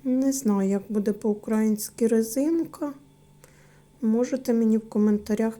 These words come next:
підс-, підказати, як буде по-українськи резинка більєва. Затягуємо звичайним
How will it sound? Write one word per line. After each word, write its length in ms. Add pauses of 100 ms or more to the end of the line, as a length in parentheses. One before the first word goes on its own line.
підс-, 300 (220)
підказати, 920
як 260 (140)
буде 200
по-українськи 1160 (920)
резинка 1000
більєва. 840 (4000)
Затягуємо 960
звичайним 840